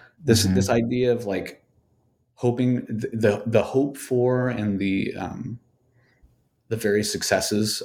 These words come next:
Speaker 1: of this type of solidarity?
Speaker 2: Yeah, I mean, again, I mean, really generative question and really, really a difficult one, and I think a question that,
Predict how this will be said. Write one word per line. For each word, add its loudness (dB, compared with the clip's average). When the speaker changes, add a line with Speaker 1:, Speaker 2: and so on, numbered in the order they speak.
Speaker 1:
of 2
this 0
type -6
of -6
solidarity? -2
Speaker 2:
Yeah, 2
I 0
mean, -2
again, 0
I -2
mean, 0
really 2
generative 0
question 0
and 0
really, 0
really 0
a 2
difficult 0
one, 0
and -2
I 0
think -4
a 2
question 2
that, 0